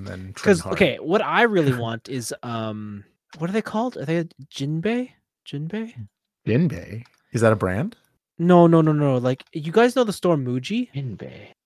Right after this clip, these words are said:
Speaker 3: Yeah.
Speaker 1: Uh-huh.
Speaker 2: They have, like, a, it almost looks like a very lightweight
Speaker 1: Oh,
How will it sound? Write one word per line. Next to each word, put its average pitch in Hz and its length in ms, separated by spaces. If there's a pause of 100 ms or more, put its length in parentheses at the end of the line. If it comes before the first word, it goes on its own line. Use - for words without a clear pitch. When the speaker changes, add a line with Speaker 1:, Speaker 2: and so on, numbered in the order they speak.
Speaker 3:
Yeah. 120 260
Speaker 1:
Uh-huh. 110 320 (480)
Speaker 2:
They 190 120
have, 240 220
like, 233 200
a, 165 340
it 175 160
almost 214 300
looks - 140
like - 80
a 156 60
very 143 640
lightweight 123 1000 (100)
Speaker 1:
Oh, 113 200